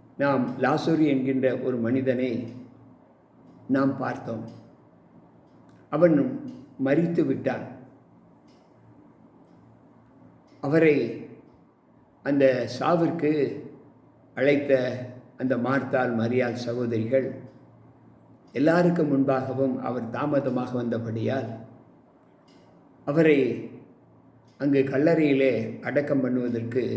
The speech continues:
அவர்கள் வந்து விட்டார்கள். அடக்கமும் செய்தாயிற்று.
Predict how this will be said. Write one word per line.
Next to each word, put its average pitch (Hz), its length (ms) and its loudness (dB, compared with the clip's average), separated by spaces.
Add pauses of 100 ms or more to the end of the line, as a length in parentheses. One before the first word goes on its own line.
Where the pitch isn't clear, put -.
(720)
அவர்கள் 127 300 -6
வந்து 120 280 -4
விட்டார்கள். 110 560 -8 (1000)
அடக்கமும் 147 500 0
செய்தாயிற்று. 120 720 -2